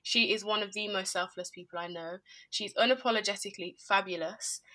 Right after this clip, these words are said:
She has worked with so many charities and is probably the reason, um, that I was involved with quite a few charities during my time at university with her. Um, she's fundraised, wes-, raised awareness for and, you know, got others on board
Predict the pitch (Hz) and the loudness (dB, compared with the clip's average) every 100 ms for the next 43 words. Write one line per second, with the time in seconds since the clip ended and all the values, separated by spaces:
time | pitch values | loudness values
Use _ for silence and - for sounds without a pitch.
0 | - - - 240 240 240 226 220 220 220 | -20 -16 -2 2 4 2 6 6 6 -2
1 | - 233 240 233 226 202 196 190 180 180 | 2 4 4 2 4 4 2 -2 -2 -2
2 | 180 180 - 208 202 190 185 190 180 170 | -2 -4 -2 -4 -2 -4 -4 -6 -6 -6
3 | 170 165 170 170 165 156 - 190 180 175 | -6 -8 -6 -6 -6 0 2 4 2 -2
4 | 175 170 165 - 175 - 180 170 185 - | -6 -4 -6 -8 -12 -4 -4 -4 -6 -6
5 | 175 175 - 156 - _ 202 185 180 165 | -4 -6 -8 -12 -16 _ -2 0 -2 -4
6 | - 175 175 160 170 165 - - 170 170 | -6 -6 -6 -10 -8 -8 -8 -10 -10 -8
7 | 175 180 190 233 - - - - - 196 | -8 -4 -4 -4 -8 -20 -20 -6 2 6
8 | 185 180 - - 196 - 208 208 196 190 | 6 2 -2 -2 -4 -2 0 2 4 4
9 | 196 - 190 190 - 202 202 196 185 202 | 2 -4 -4 -4 0 4 4 4 2 4
10 | 208 208 202 196 - 196 190 175 180 175 | 4 4 0 -2 -2 0 2 2 0 -4
11 | 180 175 165 220 - 208 196 185 180 190 | -2 -2 4 6 8 6 4 -2 -4 -2
12 | 190 190 196 | 0 0 -2